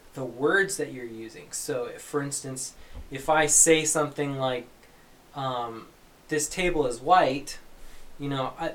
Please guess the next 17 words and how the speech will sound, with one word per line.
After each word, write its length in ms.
there, 260
there's 280
a 60
very 400
clear, 460
concrete 680
meaning 600
in 180
the, 280
in 140
that 200
sentence. 720
I'm 100
describing 680
an 100
object. 680
Um, 400